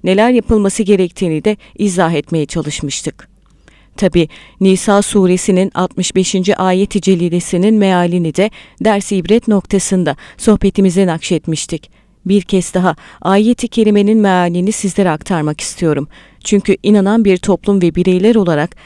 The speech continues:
kendimizi çok yönlü şekilde ayetin ışığında gözden geçirmemiz gerekir.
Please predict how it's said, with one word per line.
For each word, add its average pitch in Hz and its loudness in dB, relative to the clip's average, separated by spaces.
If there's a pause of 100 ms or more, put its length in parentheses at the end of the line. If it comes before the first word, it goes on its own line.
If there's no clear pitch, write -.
(140)
kendimizi 190 2
çok - -2
yönlü 185 0
şekilde 180 -4 (260)
ayetin 190 2
ışığında 208 0
gözden 196 2
geçirmemiz 170 -4
gerekir. 147 -6